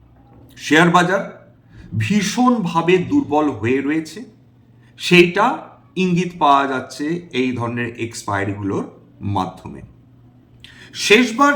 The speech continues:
যেটা তথ্যটা আমি, আহ, এটা মানি কন্ট্রোল থেকে পেয়েছি বলতেই হবে, যে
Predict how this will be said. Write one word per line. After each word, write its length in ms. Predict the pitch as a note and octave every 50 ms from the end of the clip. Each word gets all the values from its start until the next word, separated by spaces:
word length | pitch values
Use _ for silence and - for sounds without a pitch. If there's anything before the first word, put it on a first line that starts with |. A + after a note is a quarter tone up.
| A3 F#3
যেটা 200 | G3 G3 G#3 G#3 G#3 G#3 - -
তথ্যটা 380 | E3 D#3+ - - F3 F3 F#3 F#3
আমি, 340 | E3+ D#3+ D3+ D#3 D#3 - - -
আহ, 200 | - A2+ A2+ A2+ F2+ -
এটা 100 | - A2+
মানি 180 | G#2 G#2+ A2+
কন্ট্রোল 260 | A2 A2+ G#2 A2 G#2 G2+
থেকে 140 | G#2+ G#2+ F#2+
পেয়েছি 280 | - G#2+ G2+ G#2 E3
বলতেই 320 | D#3+ A2+ G2+ F#2+ B2+ B2 A2
হবে, 240 | G#2+ G2 C#3+ F#3+
যে 200 | F#3 - C#3 D3